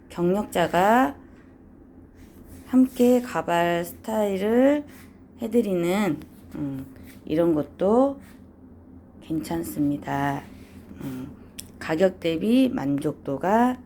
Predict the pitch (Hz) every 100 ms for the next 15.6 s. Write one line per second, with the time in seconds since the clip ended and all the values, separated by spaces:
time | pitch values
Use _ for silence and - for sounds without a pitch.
0 | - - - - 147 - - 147 - 226
1 | 247 294 285 - - - 151 156 151 147
2 | 143 139 180 208 233 233 - 208 190 170
3 | 165 160 160 156 180 196 220 247 247 -
4 | - - - - - 165 156 143 - -
5 | - 185 233 269 269 247 247 247 240 233
6 | 233 240 233 220 165 - - - - 190
7 | 220 247 247 - - 262 262 277 311 302
8 | 330 370 381 - - - - 320 147 143
9 | 139 143 - 302 330 294 285 302 349 349
10 | - - - - 160 147 143 135 - -
11 | - - - 285 294 302 302 311 302 180
12 | 175 180 226 277 302 302 - - 180 175
13 | 160 156 151 151 180 240 254 - - -
14 | - 151 160 208 196 170 160 - 170 165
15 | 156 170 185 208 214